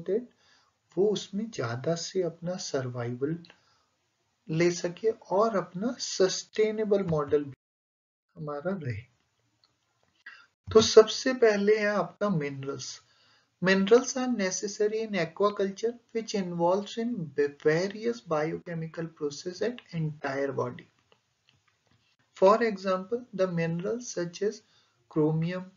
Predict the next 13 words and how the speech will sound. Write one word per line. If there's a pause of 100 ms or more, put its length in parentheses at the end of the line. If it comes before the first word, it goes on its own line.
(220)
cobalt, (180)
copper, (360)
iodine, (600)
iron, (400)
manganese, (680)
molybdenum, (140)
selenium, (220)
zinc
are
required
in
small
quantities